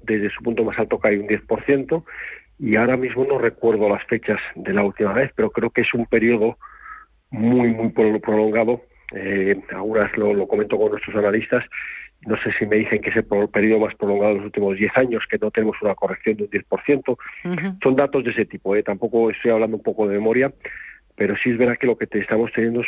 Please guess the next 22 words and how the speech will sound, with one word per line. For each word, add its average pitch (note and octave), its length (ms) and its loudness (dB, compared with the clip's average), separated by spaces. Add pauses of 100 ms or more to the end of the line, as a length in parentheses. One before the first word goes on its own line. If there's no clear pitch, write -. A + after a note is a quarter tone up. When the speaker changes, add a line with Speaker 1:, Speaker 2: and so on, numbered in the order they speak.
Speaker 1:
un, A2+ 220 -2
un A2+ 120 -6
mercado A2 360 2
alcista C3 400 -2
con G#2+ 180 -4
una A2 240 0
solidez G#2+ 440 2
impresionante, - 680 -2
¿no? B2 140 0 (600)
Que, A#2 420 4
eh, A2+ 340 2
en A#2 80 -2
el A#2 140 0
fondo F3+ 320 0
también C#3+ 480 -2 (260)
el G2+ 200 -8
que A2+ 200 4
haya, C3+ 460 2 (380)
el G2+ 180 -2
que A2+ 100 0
haya A2+ 380 0
correcciones A#2+ 640 -2